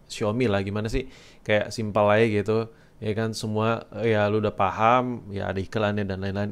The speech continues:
Itu ya all stock Xiaomi banget, tapi enak aja dipakai harian tuh. Ya udah, ayo aja gitu. Gue sukanya sama handphone ini dan jujur,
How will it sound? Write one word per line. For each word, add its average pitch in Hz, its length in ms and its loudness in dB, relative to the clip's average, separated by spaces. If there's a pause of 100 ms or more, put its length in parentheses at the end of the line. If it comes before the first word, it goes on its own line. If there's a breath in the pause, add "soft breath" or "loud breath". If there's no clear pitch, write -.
Itu 113 320 0 (400)
ya 135 240 0
all 127 80 0
stock - 240 -8
Xiaomi 110 400 0
banget, 104 400 -2 (160)
tapi 117 400 -4 (240)
enak 107 320 -2
aja 107 240 -2
dipakai 98 320 -8
harian 107 400 -2
tuh. 139 160 -2 (680 loud breath)
Ya 127 240 6
udah, 165 320 4
ayo 123 160 6
aja 147 240 4
gitu. 101 400 0
Gue 135 160 2
sukanya 120 480 -4
sama 117 240 -4
handphone 113 400 -2
ini 131 160 -2
dan 107 320 -4
jujur, 117 320 -2